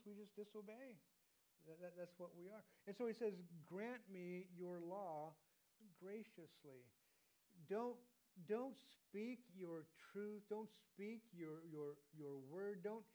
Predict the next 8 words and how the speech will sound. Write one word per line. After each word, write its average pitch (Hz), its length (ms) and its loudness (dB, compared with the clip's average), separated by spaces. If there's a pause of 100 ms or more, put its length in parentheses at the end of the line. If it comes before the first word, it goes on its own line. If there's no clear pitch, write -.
(220)
don't 208 160 2 (560)
sh-, - 480 -12
share 202 160 6
with 214 320 2
me 214 280 2 (360)
what 170 220 0
you 180 100 0
want 175 180 0